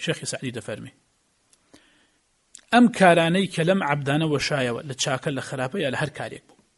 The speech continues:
بە چی ئەم کارانە لە عەبد وەشایەوە؟ لە وەڵامە ئەڵێن: بە قودرەتی خۆیان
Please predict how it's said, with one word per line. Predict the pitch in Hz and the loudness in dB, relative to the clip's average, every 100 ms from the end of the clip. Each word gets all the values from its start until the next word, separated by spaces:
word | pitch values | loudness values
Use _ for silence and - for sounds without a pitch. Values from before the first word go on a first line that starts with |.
| _ _ _ _ _ _ _ _ _ _ _ _ _ 147 | _ _ _ _ _ _ _ _ _ _ _ _ _ 0
بە | 151 190 | 4 6
چی | - 226 | 4 0
ئەم | 165 160 - | -2 -2 0
کارانە | 143 143 156 | 0 0 -2
لە | 117 | -4
عەبد | 135 127 | -6 -8
وەشایەوە؟ | 113 - 123 - - _ _ _ _ _ _ _ _ _ _ _ _ _ | -8 -8 -10 -14 -20 _ _ _ _ _ _ _ _ _ _ _ _ _
لە | 139 131 | 0 2
وەڵامە | 143 170 131 | 4 2 0
ئەڵێن: | 131 147 185 | -2 -2 -2
بە | 143 - | -4 -6
قودرەتی | 135 156 - | -6 -6 -6
خۆیان | 127 165 175 196 | -4 0 0 0